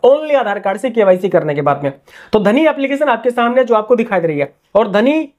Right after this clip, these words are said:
के अंदर जो अपडेट थी वो ये थी कि भाई धनी का जो ऑनलाइन स्टोर था वो बंद हो चुका था। अब धनी ने यूपीआई कार्ड वगैरह सब दोबारा से स्टार्ट कर दिया था, यानी धनी वॉलेट दोबारा से स्टार्ट हो चुका था। और धनी, अगर आपने अभी तक अपडेट नहीं किया एप्लीकेशन, अपडेट कर लीजिए।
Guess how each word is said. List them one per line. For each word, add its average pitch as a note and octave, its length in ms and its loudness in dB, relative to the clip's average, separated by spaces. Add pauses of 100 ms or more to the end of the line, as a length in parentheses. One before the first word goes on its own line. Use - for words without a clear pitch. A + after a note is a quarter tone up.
(140)
के C4 60 4
अंदर C4 200 0
जो C#4 120 0
अपडेट B3+ 380 -2
थी C#4 40 -4
वो B3 120 0
ये B3+ 140 0
थी C#4 140 -2
कि C4 100 -2
भाई C4 200 2 (280)
धनी A3+ 180 2
का C4+ 100 2
जो C4+ 140 2 (260)
ऑनलाइन A#3+ 320 2
स्टोर B3 280 2
था B3 60 0
वो A#3+ 120 2
बंद A#3 180 0
हो A#3+ 80 2
चुका A#3+ 260 0
था। A3+ 100 2
अब G#3+ 100 -2
धनी G#3 160 0
ने A#3 80 4
यूपीआई A3+ 480 0
कार्ड G#3+ 340 0
वगैरह A3 200 0
सब G#3+ 160 -2
दोबारा G#3 220 2
से G#3 80 0
स्टार्ट G3+ 260 -2
कर G#3+ 120 -2
दिया A3 120 2
था, A3 40 2
यानी A3 160 2
धनी G3 180 0
वॉलेट G#3 260 2
दोबारा F#3+ 200 0
से F#3+ 60 -16
स्टार्ट F#3+ 220 -2
हो G3 60 -4
चुका G#3 200 0
था। A#3 180 -4 (240)
और G#3 120 4
धनी, C4+ 360 0 (140)
अगर G#3+ 180 4
आपने B3 240 0
अभी A#3+ 80 -6
तक A#3+ 140 2
अपडेट A#3 280 0
नहीं A#3 100 -4
किया A#3 100 0
एप्लीकेशन, A3 300 -2
अपडेट G#3 240 0
कर G3+ 120 2
लीजिए। G3 220 2